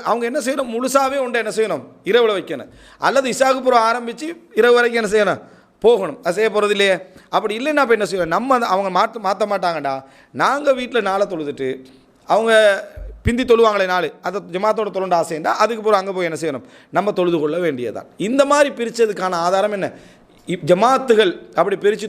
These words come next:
தொழப்பட்டதுக்கான வழிமுறை ஒன்று இல்லை. அப்ப அதனால அப்-, அந்த மாதிரி ஒரு வழக்கத்துல ஏற்படுத்துறதுக்கு நம்ம உமர் இப்னுல் கத்தாப் ரலியல்லாஹு அல்ல, நம்ம உமர் ரலியல்லாஹுவோட ஃபிக்குகளையும் இல்லை. உமர் ரலியல்லாஹு அவங்களுக்கு நமக்கு புரியாத விளக்கங்களும் புரியும்.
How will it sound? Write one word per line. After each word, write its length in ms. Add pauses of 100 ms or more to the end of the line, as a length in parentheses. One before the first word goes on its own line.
தொழப்பட்டதுக்கான 600
வழிமுறை 340
ஒன்று 160
இல்லை. 140 (400)
அப்ப 180
அதனால 320 (580)
அப்-, 180
அந்த 160 (100)
மாதிரி 260
ஒரு 120
வழக்கத்துல 400
ஏற்படுத்துறதுக்கு 600
நம்ம 240
உமர் 180
இப்னுல் 200
கத்தாப் 260
ரலியல்லாஹு 400
அல்ல, 120 (840)
நம்ம 300
உமர் 160
ரலியல்லாஹுவோட 400
ஃபிக்குகளையும் 500
இல்லை. 160 (300)
உமர் 180
ரலியல்லாஹு 240
அவங்களுக்கு 300
நமக்கு 260
புரியாத 300 (100)
விளக்கங்களும் 480
புரியும். 260